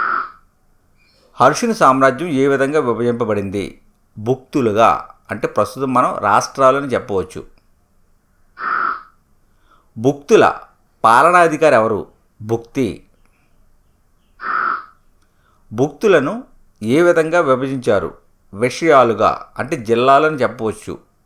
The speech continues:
అంటే హర్షుని రాజ్యం భుక్తులుగాను, విషయాలుగా విభజింపబడింది. విషయాలు ఏ విధంగా విభజింపబడ్డాయి అంటే పథకాలుగా విభజింపబడ్డాయి. వీటిని తహసీలు అన్నారు, పథకాలనే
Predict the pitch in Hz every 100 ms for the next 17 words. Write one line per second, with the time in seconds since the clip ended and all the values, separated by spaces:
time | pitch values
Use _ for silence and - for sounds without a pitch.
0 | _ _ _ _ _ _ _ _ 104 131
1 | 107 104 - 175 123 120 131 147 101 -
2 | 143 131 139 143 196 - _ _ _ _
3 | - 101 - 156 156 156 131 87 - -
4 | 90 110 131 113 101 92 92 82 - _
5 | _ - - - - - - _ _ _
6 | _ _ _ _ _ 107 123 - 226 202
7 | 175 175 180 175 156 160 156 151 151 151
8 | 151 151 - - 127 127 151 156 156 156
9 | 151 120 120 110 101 95 85 80 - -
10 | _ _ _ 98 123 139 170 175 127 123
11 | 147 - 151 156 143 110 98 90 - 107
12 | 117 131 131 147 247